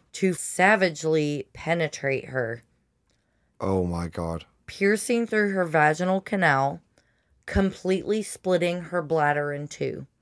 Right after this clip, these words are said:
Speaker 1: With her roommate unaware of the attack, Karen laid in a pool of her own blood for somewhere between eighteen to twenty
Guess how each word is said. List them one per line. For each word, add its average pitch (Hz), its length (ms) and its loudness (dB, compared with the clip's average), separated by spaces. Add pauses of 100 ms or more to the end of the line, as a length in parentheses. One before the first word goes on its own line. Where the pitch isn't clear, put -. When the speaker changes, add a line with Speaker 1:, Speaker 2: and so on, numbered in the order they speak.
(160)
Speaker 1:
With 170 220 4
her 180 180 2
roommate 185 680 4
unaware 175 480 4
of 170 100 0
the 190 120 0
attack, 139 540 0 (180)
Karen 202 480 2
laid 165 280 4
in 147 100 2
a 143 60 -4
pool 165 400 0
of 139 120 -4
her 151 260 -4
own 165 240 2
blood 151 400 0
for 147 200 -6
somewhere 160 540 0
between 160 640 -2
eighteen 170 800 -2 (360)
to 170 180 -2
twenty 170 640 -2